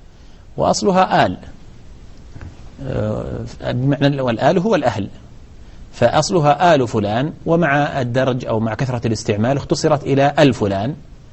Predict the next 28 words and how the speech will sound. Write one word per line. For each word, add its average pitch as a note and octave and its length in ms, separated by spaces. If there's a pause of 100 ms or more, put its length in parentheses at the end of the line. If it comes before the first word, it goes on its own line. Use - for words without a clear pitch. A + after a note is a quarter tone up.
(580)
وهذا D3 240
لا F3 100
يعني B2+ 320
أنها، A2 440
أنها A#2 180
تحولت A2+ 540
من A2 80
اسم G#2+ 200
إلى G2 180
حرف، E3+ 260
لكنها D#3 640 (540)
فقط - 320
في - 140
نطقها A#2+ 460
أشبهت، A2+ 440
آه، E2+ 300
حرف A2+ 280
التعريف، D#3 480
وإلا D#3+ 260
فالكلمة A#2+ 380
كما A2 240
تعرفون A#2 380
معرفة C#3 520
أصلا، C3+ 300 (420)
لأنها C#3 480 (920)
علم C3+ 500
في - 160
البداية، B2 500